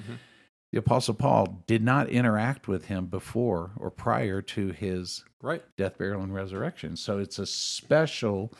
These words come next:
Speaker 2: <clears throat> apostleship. This is a special calling on his life that the other apostles didn't have. And so he fought the accusation, "You're not a real apostle."
Speaker 1: Right.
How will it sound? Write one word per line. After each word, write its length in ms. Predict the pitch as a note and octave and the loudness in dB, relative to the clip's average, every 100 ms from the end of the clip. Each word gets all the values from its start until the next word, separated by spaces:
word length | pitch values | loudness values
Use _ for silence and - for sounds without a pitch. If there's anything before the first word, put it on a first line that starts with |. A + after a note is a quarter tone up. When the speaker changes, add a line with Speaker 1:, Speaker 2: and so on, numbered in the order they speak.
| - | -8
Speaker 2:
<clears throat> 240 | F3 C#3 | -6 -4
apostleship. 1000 | G#2 - - - C3 - E2 - - - _ | -2 0 0 4 4 4 -2 -4 -6 -8 _
This 340 | - G2+ G2+ G#2 | -10 -6 -4 -4
is 180 | G2+ | -4
a 120 | F#2+ F#2+ | -4 -4
special 540 | - - A2 A2+ G#2 | -6 -2 -2 -2 -6
calling 460 | - A2 G2+ F#2+ F2 | -4 -2 -2 -2 -4
on 160 | E2 | -6
his 280 | F2 A#2 A#2+ | -2 -2 -2
life 280 | G#2 F2 E2+ - - - | -4 -4 -6 -10 -20 -8
that 160 | F2 | -6
the 220 | - F#2 - | -2 -2 0
other 240 | G#2+ A2 | 0 0
apostles 640 | G#2 - E2 - F#2 E2 - _ _ - | -2 -4 -6 -6 -8 -10 -12 _ _ -6
didn't 160 | - | -2
have. 280 | C#3 E3 - | 0 0 -2
And 140 | F2 | -4
so 260 | - A2 G2+ - - - | -2 -2 -2 -6 -20 -2
he 200 | - G#3+ | 6 6
fought 800 | - - - A2+ G2+ G#2 - _ _ | 6 2 6 8 8 6 0 _ _
the 380 | G#2+ G#2+ G#2 - | -4 0 2 0
accusation, 840 | G2 G2+ - F#2+ E2+ F2 F2+ F#2 F#2+ | -2 -2 -2 -2 0 -2 -2 -4 2
"You're 160 | B2 | 4
not 220 | C3+ B2 | 6 6
a 40 | A#2 | 4
real 380 | G#2+ A2+ A2 A2 | 2 2 4 2
apostle." 720 | - - G#2+ G#2 - F#2+ F#2 | -2 -4 -4 -2 -2 -2 0
Speaker 1:
Right. 220 | A#2 G#2 | 0 -2